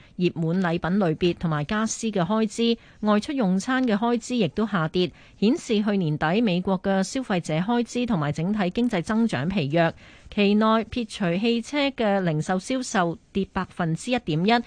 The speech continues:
撇除汽車同埋汽油嘅零售銷售就跌百分之零點七。至於核心零售銷售係跌百分之零點七，跌幅比起十一月份嘅百分之零點二擴大。而受惠於能源價格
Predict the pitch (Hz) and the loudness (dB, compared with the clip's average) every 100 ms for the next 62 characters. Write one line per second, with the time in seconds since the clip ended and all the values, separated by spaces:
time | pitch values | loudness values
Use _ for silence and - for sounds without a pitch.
0 | - - - 208 - 156 190 196 - 240 | -6 -20 -6 -4 -2 0 0 -2 -2 0
1 | 233 147 156 185 180 143 139 175 147 139 | 0 0 0 0 0 0 0 0 0 0
2 | 175 170 165 233 226 180 156 156 156 165 | 0 0 0 0 0 0 0 0 -2 -2
3 | 160 - 156 151 214 220 139 131 151 185 | -4 -2 -2 -2 0 0 0 -2 -4 0
4 | 247 226 - - - - 262 330 339 254 | 0 0 -6 -18 -16 -4 0 2 0 -4
5 | - 302 254 147 160 180 185 - 269 269 | -2 0 2 0 0 0 0 0 -2 0
6 | 214 175 165 - - - 202 196 214 208 | 2 2 0 -8 -20 -6 -2 0 0 -2
7 | 196 - 180 175 - 262 185 143 156 185 | -4 -2 0 0 0 0 0 0 -2 0
8 | 254 233 - 175 - 175 185 185 - 196 | 0 -2 0 -2 -2 -2 0 0 -2 -4
9 | 202 156 - 156 156 170 165 160 - 147 | -2 -4 -2 -2 0 -2 -2 -6 -4 -4
10 | 147 - 208 175 143 156 180 147 - 160 | -2 -2 -2 -2 -2 -2 0 -2 -2 -4
11 | - 156 151 - - - - - - - | 0 2 2 -2 -14 -20 -20 -20 -20 -14
12 | - 196 196 226 226 226 254 311 285 160 | -2 0 2 2 2 2 2 2 2 0
13 | 160 165 165 165 196 196 190 | 0 0 0 0 0 0 -4